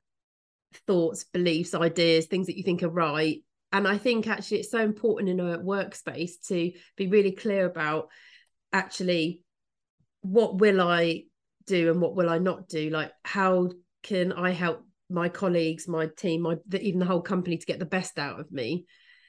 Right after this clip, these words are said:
Actually, to do that, you need to assert yourself, to, to make that clear to people, to explain so that actually you are supported to be your best. But I think it's also so important as well to recognise that you have a big contribution to make, not just in the what you do,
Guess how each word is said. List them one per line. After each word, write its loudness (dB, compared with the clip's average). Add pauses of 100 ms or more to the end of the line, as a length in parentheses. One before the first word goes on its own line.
(180)
Actually, 0 (840)
to -4
do 0
that, 0
you -2
need 2
to -6
assert -2
yourself, -4
to, -8 (100)
to -4
make 2
that -12
clear 2
to -4
people, -4
to -10
explain -4
so -6
that -4
actually -8
you 0
are -2
supported -6
to -20
be -10
your -8
best. -8 (440)
But -2
I 0
think 2
it's -4
also 0
so 0
important -2
as -4
well -2
to -8
recognise -4
that -8
you -8
have -4
a -6
big -4
contribution -6
to -12
make, -8
not -4
just -10
in -2
the 0
what -4
you -2
do, -2